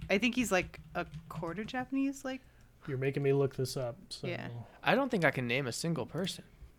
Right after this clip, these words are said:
Speaker 2: Actually, no N H L players have been born in Japan.
Speaker 1: Oh, this, it's this kid, um, Aito Iguchi is this, like, he's, like, he's fifteen years old in two thousand nineteen, so he's, he's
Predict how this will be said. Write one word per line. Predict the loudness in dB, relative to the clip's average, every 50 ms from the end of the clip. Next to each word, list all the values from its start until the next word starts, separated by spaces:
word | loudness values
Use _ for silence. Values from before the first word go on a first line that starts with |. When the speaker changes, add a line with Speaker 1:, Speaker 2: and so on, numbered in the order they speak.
| _ -4 0
Speaker 2:
Actually, | 0 2 4 4 4
no | 6 6 6 6
N | 4 4 2
H | 0 0 0
L | -2 -2 -2
players | 0 0 0 2 2 2 0 -2
have | -2 -4
been | -4 -4 -4 -6 0
born | 4 4 6 6 4 2 -4
in | -6 -10
Japan. | -10 -12 -14 -14 -14 -14 -12 -12 -12 -10 -2 6
Speaker 1:
Oh, | 8 8 8 8
this, | 8 4 4 2 0
it's | 0 2 2 2 2 2 0
this | -2 0 0 -2
kid, | 0 2 4 4 6 6 6 6
um, | 6 6 6 4 2 2 4
Aito | 4 4 4 4 4 4 4 4
Iguchi | 4 2 0 2 2 2 2 2 0 0 0 0 0 -2
is | -2 0 0 0 0 0
this, | 0 0 0 0 0 2
like, | 4 4 4 4 2 -2 -8 -18 -18 -20 -20 -20 -20 -20 -20 -20 -20 -20 -20 -20 -20 -20 -20 -20 -20 -20 -20 -20 -20 -16
he's, | -8 -6 -4 -4 -2 0
like, | 2 2 0 0 -4 -8 -14
he's | -10 -8 -6 -6 -2
fifteen | 0 0 0 2 4 4 4 6
years | 6 4 4 4
old | 4 4 6 4 4 2
in | 0 0 -2
two | -2 -2 0
thousand | 2 2 2 2 0 -2 -2
nineteen, | -2 -2 -2 -4 -4 -4 -4 -4 -4 -6
so | -6 -6 -6 -4
he's, | -4 -6 -6 -8 -10 -8
he's | -6 -6 -6 -6 -8 -12 -14 -14 -16 -18 -20